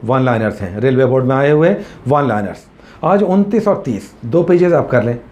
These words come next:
और इसके सारे वन लाइनर्स। और फिर यहीं पर हमने छोड़ दिया science को, आगे हम नहीं बढ़ रहे हैं, जो कि आपके ज़्यादा,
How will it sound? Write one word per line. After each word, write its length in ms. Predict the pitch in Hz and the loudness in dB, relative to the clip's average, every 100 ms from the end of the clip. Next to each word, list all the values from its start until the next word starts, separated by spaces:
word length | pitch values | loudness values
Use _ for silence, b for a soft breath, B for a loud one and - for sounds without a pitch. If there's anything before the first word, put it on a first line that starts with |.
| - | -6
और 120 | 135 139 | 0 0
इसके 160 | 139 | 0
सारे 280 | 120 117 117 | -2 -2 0
वन 220 | 98 107 | -2 -4
लाइनर्स। 300 | 87 80 - - - - B B - | -6 -10 -18 -20 -20 -20 B B -4
और 140 | 151 | 0
फिर 160 | 202 196 | 0 0
यहीं 240 | 120 220 | 0 0
पर 120 | 247 208 | 0 0
हमने 160 | 202 | 0
छोड़ 200 | - 147 | 0 0
दिया 160 | 135 123 | 2 0
science 240 | 113 107 | 0 -2
को, 120 | - | -2
आगे 220 | 123 135 151 | -2 0 0
हम 100 | 143 | 0
नहीं 140 | 135 | -2
बढ़ 140 | 104 | -4
रहे 120 | 85 - | -8 -14
हैं, 80 | - B B - | -20 B B -4
जो 80 | |
कि 80 | 131 | 0
आपके 240 | 139 135 131 | 0 0 0
ज़्यादा, 260 | 131 135 | 2 2